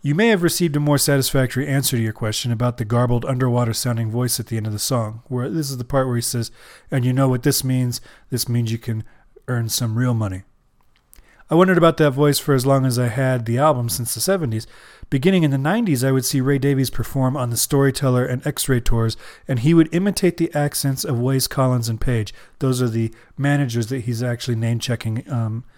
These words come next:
throughout this album. "He gave Wace and Collins posh English public schoolboy accents. Larry Page had a more of an East End sounding working class accent that I immediately recognized as the voice at the end of Top of the Pops.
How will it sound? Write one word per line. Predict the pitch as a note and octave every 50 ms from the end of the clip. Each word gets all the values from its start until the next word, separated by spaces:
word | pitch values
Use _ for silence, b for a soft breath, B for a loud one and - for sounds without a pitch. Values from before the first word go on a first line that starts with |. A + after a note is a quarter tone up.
| b b b b b b b b b
throughout | - - B2+ A#2+ A#2+ A#2 -
this | - G#2+ -
album. | A#2+ A2+ A2 G#2+ G#2 G2+ - b b b b
"He | - D3+ C#3+
gave | B2+ D3+ E3+ E3 D3
Wace | D#3 D#3 D#3 - -
and | C#3+ B2+
Collins | - C#3+ C#3 C3+ C3 B2+ B2+ A#2+ A#2+ -
posh | - - - C#3 C3+ C3+ B2+ - - -
English | C#3+ C#3+ C#3+ C#3 - -
public | - - D3 C3+ C#3 -
schoolboy | - - - F3 E3+ C#3 B2+ A#2+ A#2+
accents. | A#2+ G#2+ G#2+ - - - A#2 A2+ A2+ - B B B B B B -
Larry | C3+ C#3 D3 D3
Page | C#3 - - E3 E3 D#3+ D3+ -
had | - D3 C3+
a | C3+ C3 B2+ - b b b b b b b -
more | C#3 C3+ C#3+ C#3+ C#3+ C#3+ D3 D3
of | - D3+ A#2+
an | B2 C3 -
East | F3+ D#3+ D3+ - - -
End | E3 E3+ F3 F3 -
sounding | - C#3+ C3 B2+ A#2+ A#2+ A2+
working | A#2+ C3+ D3+ - - C#3 B2+
class | - - B2+ A#2+ - -
accent | C3 A#2+ A#2 - - A#2+ A2+
that | - A#2+
I | B2
immediately | B2 A#2+ B2 C3 C#3+ D#3 D#3+ D#3+ D#3+ D#3
recognized | C#3 C3+ B2+ - - A#2+ A#2+ A#2+ A#2+ A#2+ - B B B B B B -
as | C3+ C3+ A2+
the | A#2 A#2+
voice | G#2+ A#2+ A#2+ B2 B2 - -
at | A#2+ -
the | C3 C#3 C3
end | A#2+ A#2
of | A#2+
Top | - - B2+ A#2 A2 -
of | A2
the | A2+
Pops. | A#2 - D#3 C#3 B2 - - - -